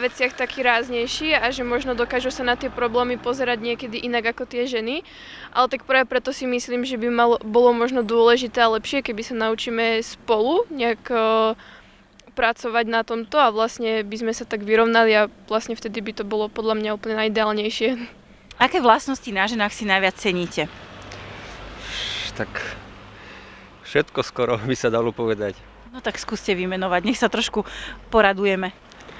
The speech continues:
Speaker 3: <laughs> No tak, že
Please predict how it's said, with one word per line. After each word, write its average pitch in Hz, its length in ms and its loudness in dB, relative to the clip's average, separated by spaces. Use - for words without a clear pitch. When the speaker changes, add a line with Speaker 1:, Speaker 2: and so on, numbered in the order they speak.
Speaker 3:
<laughs> - 480 -4
No 98 80 -8
tak, - 320 -8
že 104 400 2